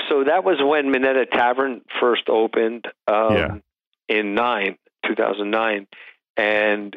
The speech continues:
Speaker 1: it wasn't soon after. Yeah, so I had developed this great relation-, relationship with the chef, Riyad Nasser, um, and Lee Hansen,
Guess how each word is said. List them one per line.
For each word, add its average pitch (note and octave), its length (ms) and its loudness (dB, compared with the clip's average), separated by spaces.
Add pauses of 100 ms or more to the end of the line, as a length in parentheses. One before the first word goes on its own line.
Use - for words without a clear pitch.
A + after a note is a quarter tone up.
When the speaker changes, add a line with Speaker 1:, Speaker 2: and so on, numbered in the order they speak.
(100)
Speaker 1:
it A2+ 120 2
wasn't B2+ 640 0 (160)
soon A#2+ 220 2
after. A2 680 -2 (380)
Yeah, D3 180 0 (100)
so D#3+ 120 4
I D3+ 120 4
had C#3 220 0 (720)
developed B2 400 0
this A#2+ 220 -2
great B2 440 2
relation-, A2 580 0 (140)
relationship A2 720 0
with G#2 160 2 (100)
the - 60 0
chef, A#2 280 2 (640)
Riyad A#2+ 360 2
Nasser, A2+ 540 0 (340)
um, G#2+ 480 0 (220)
and A2+ 180 0
Lee A#2 140 2
Hansen, C3 520 0